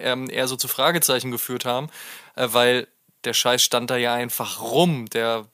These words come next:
war ja eigentlich dann nicht mehr da, weil man dachte, man könnte den irgendwann verkaufen.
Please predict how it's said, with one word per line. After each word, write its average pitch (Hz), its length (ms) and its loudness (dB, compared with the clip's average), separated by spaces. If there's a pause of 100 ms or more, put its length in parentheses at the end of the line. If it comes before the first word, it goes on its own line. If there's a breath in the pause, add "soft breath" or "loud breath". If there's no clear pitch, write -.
(140)
war 127 120 4
ja 131 140 6
eigentlich 127 320 0
dann 127 560 -4
nicht 135 220 -4
mehr 127 120 0
da, 123 220 2
weil 127 80 0
man 127 260 -6
dachte, 127 240 -2
man 120 140 -6
könnte 127 260 -6
den 127 160 -6
irgendwann 123 340 -6
verkaufen. 170 500 0